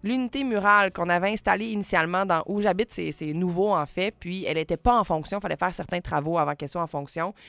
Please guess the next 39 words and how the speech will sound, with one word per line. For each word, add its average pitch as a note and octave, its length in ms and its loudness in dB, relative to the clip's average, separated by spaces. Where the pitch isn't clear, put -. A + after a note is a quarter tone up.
Donc, F#3+ 240 4
on F3+ 100 2
a E3+ 80 2
passé F3+ 220 2
à G3+ 160 6
la E3 100 4
canicule F#3 460 0
sans, G3+ 200 2
puis - 140 -8
c'est E3 100 -4
bien G3+ 120 4
correct, F#3+ 400 0
euh, D#3+ 300 -2
j'avais F#3 260 2
des G3+ 80 2
ventilateurs, E3+ 680 0
je A3 260 2
suis C#4 220 -2
passée F3+ 260 6
à F#3 80 4
travers, E3+ 400 4
<laughs> - 20 -6
mais F#3 360 0
quand G3+ 120 -4
je, E3+ 380 -4
je C#3+ 40 -6
suis C#3+ 200 -8
sortie F3+ 440 -6
de F3 80 2
ma D3 100 -2
chambre, A#3 300 -10
elle E3+ 140 0
était D#3+ 220 0
en G3 160 0
fonction. D#3+ 380 -8
Et A#3 40 4
il A#3+ 60 4
y A#3+ 60 10
avait B3+ 340 6